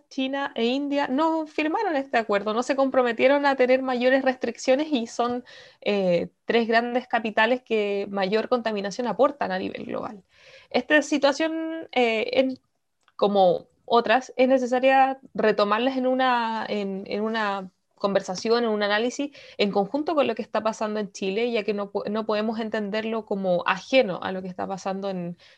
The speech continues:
en el resto de la región. ¿Qué les gustaría compartir? Hay hartos temas a nivel internacional, podemos ver lo que ha pasado con los incendios, los roles que tienen las comunidades,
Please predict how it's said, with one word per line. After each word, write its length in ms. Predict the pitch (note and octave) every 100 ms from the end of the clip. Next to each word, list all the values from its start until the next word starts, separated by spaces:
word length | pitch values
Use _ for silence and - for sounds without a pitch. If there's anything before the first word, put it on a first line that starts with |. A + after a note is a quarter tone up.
| -
en 120 | F#3+
el 120 | F#3+
resto 340 | F3 F#3+ - G#3
de 320 | F#3+ G#3+ -
la 160 | G3+ F#3+
región. 480 | E3+ F3 - - - _ _ _ _ _ _ _ _ _ _ _ - - - _ -
¿Qué 100 | A#3+
les 120 | B3
gustaría 400 | B3+ C4+ B3+ C4+
compartir? 640 | C4+ B3 A3+ - B3+ C4 _
Hay 360 | - G#3 F#3+ F3+ _ _ _ _ -
hartos 340 | A3+ C#4+ C#4
temas 320 | - C#4 E4
a 80 | D#4
nivel 260 | D4 C#4+ D4+
internacional, 720 | D#4 D4+ D4 C#4 C4 C#4 D4+
podemos 260 | C4+ C4
ver 160 | A3+ A3+
lo 160 | A#3 A3
que 60 |
ha 60 | A3
pasado 220 | A3 A3+
con 100 | A3
los 120 | G#3
incendios, 800 | G3 D#3+ - A#3 C4 A#3 F#3 F3+
los 200 | F3+ G3+
roles 280 | G#3 G#3+ A#3
que 120 | -
tienen 240 | G#3 G#3+ G#3+
las 140 | G#3+
comunidades, 920 | - F#3+ F#3 F#3 G3+ A#3 A#3 G#3+ G#3